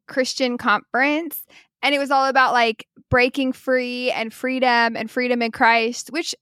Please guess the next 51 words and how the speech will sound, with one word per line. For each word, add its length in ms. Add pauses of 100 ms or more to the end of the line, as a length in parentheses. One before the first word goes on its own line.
okay, 280
super 340
awesome. 600
Great 260
for, 180
you 100
know, 120
high 160
schoolers 460
to 100
learn 180
about. 380 (220)
Awesome. 500 (440)
Then 200
all 480
of 140
a 80
sudden, 340
this 160
guy 260
walks 320
out 220
with 120
a 80
sword. 600 (340)
A 100
real 320 (160)
life 100
sword. 580
Like, 180
it 80
was 160 (100)
a 40
sword. 560
It 60
was 120
not 140
a 60 (140)
fake 240
sword. 460
It 80
was 160
a 100
sword. 680
And 180
they 100
were 120
like, 280
"We're 80
gonna 340
take 380